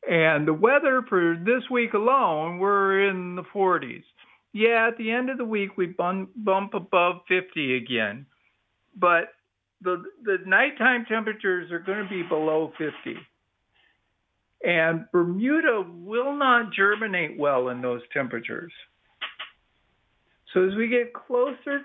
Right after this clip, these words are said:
to winter, there's less use of Bermuda because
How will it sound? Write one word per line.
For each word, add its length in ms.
to 280
winter, 680
there's 480
less 380
use 380
of 180
Bermuda 840
because 340